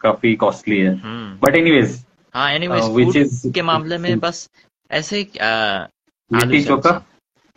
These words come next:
Speaker 2: लिट्टी, लिट्टी चोखा तो, मतलब, बाहर मिलता है ना, मतलब, घर में, घर में तो वो चाहिए होता है, तावा चाहिए होता होगा ना, कि बना लेते हैं। घर में हम नहीं खाए कभी,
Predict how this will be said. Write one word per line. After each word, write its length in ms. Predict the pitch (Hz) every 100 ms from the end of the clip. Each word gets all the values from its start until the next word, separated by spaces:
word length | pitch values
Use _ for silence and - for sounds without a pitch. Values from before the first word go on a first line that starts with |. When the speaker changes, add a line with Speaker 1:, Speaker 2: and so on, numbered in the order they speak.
| _ 135
Speaker 2:
लिट्टी, 360 | 156 - 196 143
लिट्टी 340 | 165 170 220
चोखा 380 | 214 214 214 220
तो, 200 | 220 202
मतलब, 380 | 202 196 165 127
बाहर 280 | 123 143 160
मिलता 300 | 123 107 110
है 80 | 117
ना, 160 | 185
मतलब, 240 | 190 165 120
घर 220 | 143 160
में, 280 | 196 196 160
घर 220 | 156 185
में 500 | 214 214 214 208 196 _ _ -
तो 120 | 180
वो 220 | 151 175
चाहिए 260 | 170 120 110
होता 180 | -
है, 60 | 180
तावा 520 | - 107 107 147 - _ -
चाहिए 180 | 104
होता 220 | 98 - 95
होगा 180 | -
ना, 240 | 208 262 117 143 -
कि 60 |
बना 280 | 123 127 196
लेते 280 | 196 - 92
हैं। 140 | 92
घर 200 | 92 127
में 140 | 180 190
हम 80 | 170
नहीं 160 | 147
खाए 240 | 139 113 -
कभी, 280 | - -